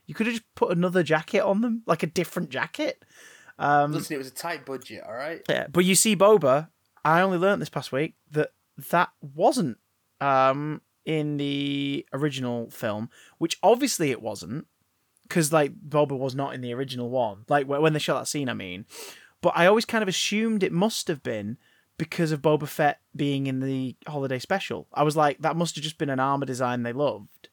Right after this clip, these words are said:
Speaker 1: and didn't use that scene. So they went, "Oh, we'll,
Speaker 2: But
Speaker 1: we'll,
Speaker 2: no,
Speaker 1: we'll make
Speaker 2: no,
Speaker 1: this a
Speaker 2: they,
Speaker 1: character."
Speaker 2: they digitally input a Boba
Speaker 1: Yeah.
Speaker 2: Fett in there.
Speaker 1: Yeah.
Speaker 2: In the
Speaker 1: So,
Speaker 2: special edition.
Speaker 1: and
Speaker 2: It's
Speaker 1: yeah,
Speaker 2: the
Speaker 1: ma-,
Speaker 2: only bit of
Speaker 1: meaning that
Speaker 2: digital
Speaker 1: they're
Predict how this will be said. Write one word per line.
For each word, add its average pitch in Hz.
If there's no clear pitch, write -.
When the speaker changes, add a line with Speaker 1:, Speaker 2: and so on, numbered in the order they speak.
Speaker 1:
and 139
didn't 135
use 123
that 117
scene. 139
So 113
they 131
went, 131
"Oh, 196
we'll, 180
Speaker 2:
But 156
Speaker 1:
we'll, 180
Speaker 2:
no, 175
Speaker 1:
we'll 185
make 185
Speaker 2:
no, 180
Speaker 1:
this 160
a -
Speaker 2:
they, 147
Speaker 1:
character." 143
Speaker 2:
they 160
digitally 139
input 135
a 123
Boba 127
Speaker 1:
Yeah. 170
Speaker 2:
Fett -
in 127
there. 113
Speaker 1:
Yeah. 165
Speaker 2:
In 165
the -
Speaker 1:
So, 165
Speaker 2:
special 156
edition. -
Speaker 1:
and 165
Speaker 2:
It's 156
Speaker 1:
yeah, 202
Speaker 2:
the 156
Speaker 1:
ma-, 185
Speaker 2:
only 208
bit 170
of 180
Speaker 1:
meaning 196
that 170
Speaker 2:
digital 160
Speaker 1:
they're 156